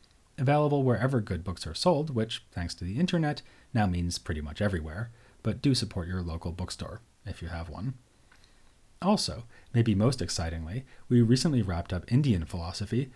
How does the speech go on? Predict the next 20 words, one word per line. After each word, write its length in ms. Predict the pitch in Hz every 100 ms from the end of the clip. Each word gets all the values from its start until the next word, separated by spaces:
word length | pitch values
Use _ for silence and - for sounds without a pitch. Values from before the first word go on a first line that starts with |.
| - -
a 60 |
sixty-two 680 | 101 - 180 - 131 - 151
episode 440 | 92 95 - 98 92
series 380 | 110 110 120
written 200 | 110 113
together 360 | 117 120 98 101
with 200 | 101 -
Janardhan 420 | 107 98 95 92
Ganeri 460 | 85 92 113 - - - - -
that 140 | - 104
took 160 | 120
us 140 | 113 110
from 160 | 95
the 80 | 85
first 320 | - 117 117
Vedic 320 | 92 95 101 92
texts 400 | - 170 - -
and 160 | -
the 80 | 85
Upanishads 720 | 90 - 123 135 135 123 120